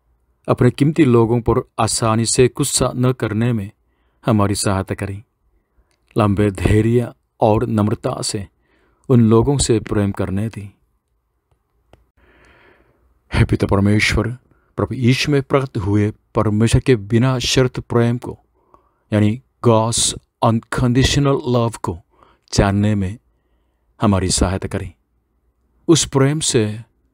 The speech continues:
उन लोगों से भी प्रेम करने में हमारी मदद करें, जो हमारे लिए कठिन बातें बनाते हैं।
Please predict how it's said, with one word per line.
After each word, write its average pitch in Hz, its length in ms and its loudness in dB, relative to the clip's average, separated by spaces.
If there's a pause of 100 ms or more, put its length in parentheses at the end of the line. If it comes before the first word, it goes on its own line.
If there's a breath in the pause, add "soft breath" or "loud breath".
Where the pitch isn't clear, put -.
(380)
उन 160 140 6
लोगों 143 340 4
से 147 180 0
भी 117 120 -2
प्रेम 107 280 0
करने 101 340 0
में 101 140 0
हमारी 95 300 -2
मदद 98 260 -2
करें, 110 340 -2 (160)
जो 113 120 0
हमारे 104 320 2
लिए 101 160 0
कठिन 101 420 -4
बातें 95 380 -2
बनाते 92 400 -4
हैं। 90 180 -8